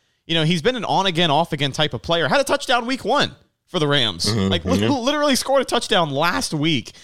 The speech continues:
Speaker 1: And, uh, here he is on the trade block. But, yeah, definitely an interesting situation with him in L A. Uh, I can't remember the last time we saw a Bucs running back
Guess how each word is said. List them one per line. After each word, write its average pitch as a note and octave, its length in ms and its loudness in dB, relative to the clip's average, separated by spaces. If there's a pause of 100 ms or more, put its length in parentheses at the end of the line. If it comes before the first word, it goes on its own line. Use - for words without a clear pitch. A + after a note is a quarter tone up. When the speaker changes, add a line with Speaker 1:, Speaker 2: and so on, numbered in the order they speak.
(240)
Speaker 1:
And, C3 220 0
uh, C3 120 4
here E3 260 0
he C#3+ 140 2
is C3 260 2
on C3 220 0
the A#2+ 80 -2
trade A2 400 -4
block. F#2+ 360 -2
But, A2 220 -2 (460)
yeah, C#3 260 0
definitely E3 440 -2
an A#2 60 -2
interesting A2+ 460 -4
situation G#2 640 -4
with F#2 120 -4
him G#2+ 380 -2 (140)
in G2 340 -4
L G2+ 280 0
A. F#2+ 440 0 (220)
Uh, F#2 260 -2
I B2 100 0
can't D#3 220 -4
remember B2 220 -2
the G#2 60 -2
last G#2+ 260 0
time G#2 240 -2
we G2+ 80 -2
saw F#2 260 -2
a F2 40 -4
Bucs A2 380 -4
running G2+ 340 -4
back F2+ 440 -4